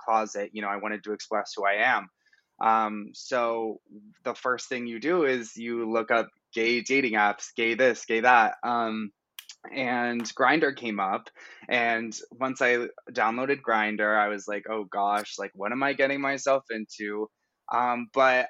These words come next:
I, it seems that on these apps, um, that it gives older men, and this is not strictly just what the app is for, but it gives older men the opportunity to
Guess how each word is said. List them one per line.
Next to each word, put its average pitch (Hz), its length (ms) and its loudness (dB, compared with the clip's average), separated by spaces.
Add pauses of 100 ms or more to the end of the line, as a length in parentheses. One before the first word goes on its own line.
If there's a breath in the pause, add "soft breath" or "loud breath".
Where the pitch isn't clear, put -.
(100)
I, 131 300 0
it 135 160 -6
seems 170 600 -8
that 123 120 2
on 123 200 -6
these 123 200 -10 (140)
apps, 120 560 -2 (560)
um, 113 540 0 (240)
that 127 260 2
it 131 120 -6 (120)
gives 139 640 -2 (140)
older 123 280 -4
men, 156 500 2
and 127 180 -8
this 120 180 -10
is - 120 -18
not 117 200 -4
strictly 110 380 -8
just 110 320 -4
what 107 140 -4
the 107 120 -2
app 104 180 0
is 104 160 -10
for, 151 420 2
but 123 200 0
it 123 120 -6
gives 123 260 -2
older 123 200 -2
men 117 200 -2
the 117 140 -6
opportunity 117 760 -8 (140)
to 117 280 0